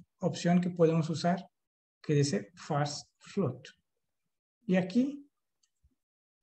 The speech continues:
vamos a poner fast float. Entonces, lo va a leer números, am, flotantes. Ok, para empezar, lo voy, quiero en-, enseñar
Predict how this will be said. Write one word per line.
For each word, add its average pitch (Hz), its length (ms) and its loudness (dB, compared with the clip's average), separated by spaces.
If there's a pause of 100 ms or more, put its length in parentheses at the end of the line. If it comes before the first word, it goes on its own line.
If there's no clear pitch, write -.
(120)
vamos 151 240 -2
a 165 80 -6
poner 147 380 -2
fast - 440 -10
float. 147 380 -6 (220)
Entonces, 180 260 -4
lo 196 100 4
va 190 140 4
a - 20 6
leer 196 460 2
números, 180 680 4 (1800)
am, 143 500 2 (1120)
flotantes. 139 760 0 (800)
Ok, 170 160 0 (160)
para 233 300 6
empezar, 214 540 4
lo 208 220 4
voy, 214 260 6
quiero 262 200 4
en-, 262 300 4
enseñar 196 680 4